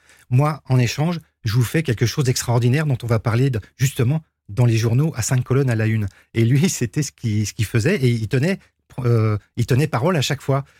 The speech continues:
Il y avait toujours énormément de monde qui venait, des gens qui, qui, qui, qui applaudissaient à tout rompre. Et lui, en échange, bien sûr, euh, bah, touchait l'argent,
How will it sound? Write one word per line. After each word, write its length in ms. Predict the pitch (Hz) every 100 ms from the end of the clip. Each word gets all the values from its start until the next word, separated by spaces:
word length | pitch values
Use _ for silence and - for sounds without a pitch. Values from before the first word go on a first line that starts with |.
| _
Il 60 | 110
y 20 |
avait 280 | 107 143 117
toujours 380 | - 127 151 185
énormément 480 | 143 143 165 156 156
de 60 | 156
monde 180 | 156
qui 140 | 135 139
venait, 300 | 131 175 220 _ _ -
des 140 | 113 143
gens 200 | 165 156
qui, 300 | - 135 113
qui, 420 | - 143 131 123 - _
qui, 300 | - 135 127
qui 140 | - 294
applaudissaient 560 | - 147 131 139 160
à 80 | 147
tout 180 | - 123
rompre. 340 | 170 214 135 - - _
Et 100 | 131
lui, 160 | 131 151
en 80 | 123
échange, 380 | 107 143 180 123
bien 160 | 113
sûr, 360 | 104 - 160 120
euh, 80 | 107 - _ _ _
bah, 120 | 127 -
touchait 320 | - - 135
l'argent, 540 | 113 98 110 135 117